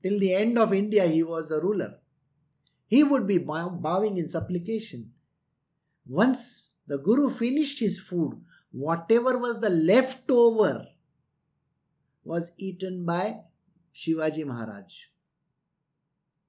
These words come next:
That was the case of such a great king. Today he is a revered king.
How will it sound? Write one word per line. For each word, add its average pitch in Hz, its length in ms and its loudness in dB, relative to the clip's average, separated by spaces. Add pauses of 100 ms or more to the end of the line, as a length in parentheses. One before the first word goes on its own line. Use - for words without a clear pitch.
(960)
That 139 360 -4
was 202 220 -6
the 175 120 -2
case 180 560 -2
of 160 300 -8
such 151 340 -8
a 160 80 -4
great 139 480 -6
king. 127 380 -10 (1900)
Today 277 300 -2
he 233 420 -6
is 214 120 -6
a 208 140 2
revered 190 540 0
king. 120 360 -6